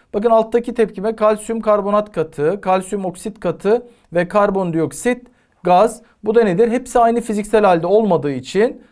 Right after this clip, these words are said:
bu tepkimeye de biz ne diyoruz? Heterojen bir tepkime olarak ifade etmiş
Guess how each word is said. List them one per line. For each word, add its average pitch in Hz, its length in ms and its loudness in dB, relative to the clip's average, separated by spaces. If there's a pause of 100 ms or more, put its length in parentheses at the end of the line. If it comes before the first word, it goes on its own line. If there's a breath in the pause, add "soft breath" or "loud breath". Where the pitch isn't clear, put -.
(120)
bu 233 120 -4
tepkimeye 170 520 0
de 151 140 -4
biz 170 140 -8
ne 226 140 0
diyoruz? 170 420 0 (140 soft breath)
Heterojen 151 720 0
bir 247 260 -2 (240 soft breath)
tepkime 202 420 -2
olarak 196 500 0
ifade 170 380 -2
etmiş 175 520 -8